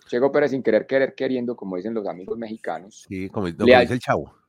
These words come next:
Speaker 1: sí, le, le, le ayudó al equipo de Mercedes. Entonces, Mercedes al final terminó en el segundo lugar de la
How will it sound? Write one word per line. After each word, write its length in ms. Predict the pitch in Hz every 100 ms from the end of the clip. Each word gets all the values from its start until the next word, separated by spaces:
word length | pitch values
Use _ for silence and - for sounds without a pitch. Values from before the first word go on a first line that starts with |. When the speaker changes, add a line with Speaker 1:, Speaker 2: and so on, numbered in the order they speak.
| _
Speaker 1:
sí, 240 | - 104 98
le, 380 | 98 95 95 -
le, 380 | 95 92 85
le 100 | 76
ayudó 240 | 98 98 92
al 80 | 90
equipo 240 | - -
de 80 | 110
Mercedes. 400 | 87 - 101 92
Entonces, 260 | 85 113
Mercedes 360 | 120 - 95 110
al 100 | 107
final 300 | 110 104 95
terminó 280 | - 98 95
en 60 | 104
el 100 | 117
segundo 480 | - 87 120 127 123
lugar 280 | 98 98 -
de 100 | 117
la 340 | 92 76 -